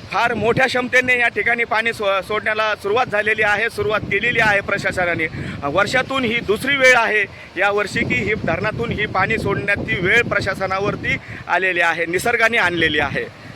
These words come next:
असं म्हटलं तरी वावगं ठरणार नाही. बघा, सुंदर दृश्य आपल्याला आपण बघताय. हे संपूर्ण दृश्य आपल्याला पर्यटन व संस्कृती या YouTube चॅनलच्या माध्यमातून आपल्याला प्रसारित होत आहे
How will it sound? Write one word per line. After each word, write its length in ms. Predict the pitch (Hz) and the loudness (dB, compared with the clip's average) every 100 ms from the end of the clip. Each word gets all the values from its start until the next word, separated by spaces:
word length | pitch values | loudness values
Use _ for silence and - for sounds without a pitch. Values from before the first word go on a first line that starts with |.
| - - - | -16 -14 -8
असं 220 | 165 233 | -4 -2
म्हटलं 240 | 196 180 196 | -2 -2 -2
तरी 120 | 202 | 0
वावगं 300 | 196 180 170 | 2 2 0
ठरणार 340 | 170 147 151 151 | -2 -2 -2 -2
नाही. 240 | 156 123 | -2 -4
बघा, 1160 | 101 - - - - - - - - 233 180 214 | -4 -2 0 0 -2 -2 -2 0 2 2 2 2
सुंदर 440 | 202 - - - 202 | 2 4 4 2 0
दृश्य 240 | 190 208 | -2 0
आपल्याला 300 | 196 196 190 | 0 0 -2
आपण 160 | - - | -2 -2
बघताय. 380 | 190 - 196 202 - - - - - - - - - - - - - - - - - - | -2 0 -2 -2 -4 -6 -6 -4 -4 -4 -4 -4 -4 -6 -10 -12 -12 -10 -8 -8 -8 -6
हे 80 | 156 | -6
संपूर्ण 400 | 160 170 196 202 | -4 -4 -2 -2
दृश्य 340 | 196 196 - 208 | 0 -2 -2 -4
आपल्याला 380 | 202 202 202 | -2 -2 -2
पर्यटन 400 | 185 180 202 202 | 0 0 -2 -4
व 60 | 202 | -4
संस्कृती 580 | 202 190 - - - 196 | -2 -2 -2 -4 -2 -2
या 160 | 190 | 0
YouTube 380 | 185 190 - - | 0 -2 -4 -2
चॅनलच्या 420 | 175 165 190 196 | -2 0 -2 -2
माध्यमातून 580 | 190 185 190 185 185 202 | -4 -4 -6 -6 -6 -4
आपल्याला 340 | 190 185 190 190 | -6 -4 -4 -2
प्रसारित 420 | 175 180 190 190 | -4 -4 -2 -4
होत 140 | 170 185 | -4 -2
आहे 240 | 180 190 | 0 0